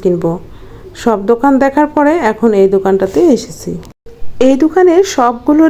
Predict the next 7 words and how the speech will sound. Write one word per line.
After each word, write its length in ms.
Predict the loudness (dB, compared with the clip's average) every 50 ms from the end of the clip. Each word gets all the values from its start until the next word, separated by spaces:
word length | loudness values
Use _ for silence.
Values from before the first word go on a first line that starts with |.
| 4
ড্রেসই 420 | 4 4 4 4 2 2 0 -2 -2 -2 -2 -2 -2 0
অনেক 220 | 0 0 0 -2 -4 -2
সুন্দর 260 | 0 2 2 2 2 0 -2 -2
ছিল, 180 | -2 0 0 -2 -4 -6 -10 -14 -18 -20 -20 -20 -20 -20 -20 -16 -8 -4 -2
আমার 180 | 0 0 0 0 -2
কাছে 240 | -4 -4 -4 -6 -6 -6 -4 -4 -2 0
অনেক 180 | 0 0 -2